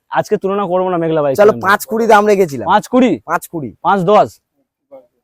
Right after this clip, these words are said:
Speaker 2: চলো, এটাও তিরিশ হাজার টাকা লেস করে দাও। চার নব্বই।
Speaker 1: চার নব্বই?
Speaker 2: চার লাখ নব্বই হাজার টাকা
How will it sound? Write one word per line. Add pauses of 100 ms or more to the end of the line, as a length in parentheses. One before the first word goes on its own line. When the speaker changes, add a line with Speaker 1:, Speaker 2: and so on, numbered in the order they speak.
(920)
Speaker 2:
চলো, (280)
এটাও
তিরিশ
হাজার
টাকা
লেস
করে
দাও। (1160)
চার
নব্বই। (180)
Speaker 1:
চার
নব্বই?
Speaker 2:
চার
লাখ
নব্বই
হাজার
টাকা